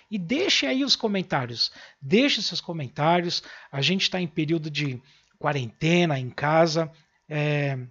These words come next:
é um imenso prazer poder responder os seus comentários aqui em formato de vídeo, sem edição, sem, sem muita coisa. Liga a câmera, fala o que tem que falar.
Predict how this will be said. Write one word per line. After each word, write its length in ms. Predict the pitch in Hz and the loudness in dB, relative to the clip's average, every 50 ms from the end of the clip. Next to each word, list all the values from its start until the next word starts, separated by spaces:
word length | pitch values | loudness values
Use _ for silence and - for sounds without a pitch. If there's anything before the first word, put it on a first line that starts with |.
| _ _ _ _ _ _ _ _ _ _ - - | _ _ _ _ _ _ _ _ _ _ -8 -4
é 60 | - | 0
um 60 | 170 160 | 0 2
imenso 420 | 143 143 151 170 180 175 - - | 2 2 2 2 2 0 -2 -4
prazer 440 | - 170 156 139 120 147 156 151 151 | -6 -6 -6 -4 -2 -2 -2 -2 -4
poder 260 | - 160 147 143 151 | -6 -8 -6 -4 -4
responder 600 | 127 135 165 - - - 165 143 131 143 156 165 | -4 -2 -2 -2 -2 -4 -6 -6 -4 -2 -2 -2
os 140 | 160 151 - | -2 -2 -4
seus 460 | - 156 151 143 131 123 - - - - - - - _ | -4 -4 -4 -6 -4 -4 -6 -6 -8 -10 -14 -20 -20 _
comentários 840 | - 165 160 160 147 - 147 160 160 170 170 165 170 156 - - - | -8 -6 -6 -4 -6 -4 0 2 2 2 2 0 -2 -4 -4 -6 -6
aqui 420 | - 214 214 - - 277 269 - - - - _ _ - | -6 -8 -6 -4 -2 -4 -4 -4 -8 -16 -20 _ _ -10
em 80 | 180 180 | -10 -8
formato 480 | - - 185 180 185 190 190 185 - | -6 -4 -4 -2 -2 -4 -4 -6 -6
de 160 | 165 156 151 | -6 -4 -4
vídeo, 360 | 143 156 190 196 156 135 127 120 - - - - _ _ _ _ _ | -2 -2 -2 -2 -2 -4 -8 -10 -14 -20 -20 -20 _ _ _ _ _
sem 360 | - - - - 226 214 202 | -6 -2 -2 0 0 0 0
edição, 880 | 185 151 - - - - 190 202 214 220 214 208 196 185 165 151 135 127 | -2 -2 0 0 0 2 4 6 6 6 6 6 4 2 2 0 -2 -4
sem, 440 | 123 - - 185 185 190 190 180 156 | -2 -2 -2 0 0 0 0 0 -2
sem 180 | 143 - 170 165 | -2 -2 -4 -2
muita 300 | 165 165 160 151 156 135 | -4 -4 -4 -6 -6 -8
coisa. 560 | - - 175 185 190 196 185 165 156 165 151 - - - - _ - | -6 -4 -2 0 2 2 2 0 0 -4 -6 -10 -14 -20 -20 _ -10
Liga 280 | 165 170 202 190 185 151 | -6 -4 -4 -2 -2 -4
a 40 | |
câmera, 560 | - - - 180 185 196 196 190 185 180 175 - - _ _ _ | -4 -4 -2 0 2 2 2 2 0 -2 -2 -6 -10 _ _ _
fala 320 | - - - 214 214 202 | -8 -4 0 0 0 0
o 40 | 185 | 0
que 60 | - | -4
tem 120 | - 175 | -6 -8
que 80 | 165 - | -8 -8
falar. 420 | - 151 143 151 165 180 185 180 | -8 -4 -2 0 2 2 0 -2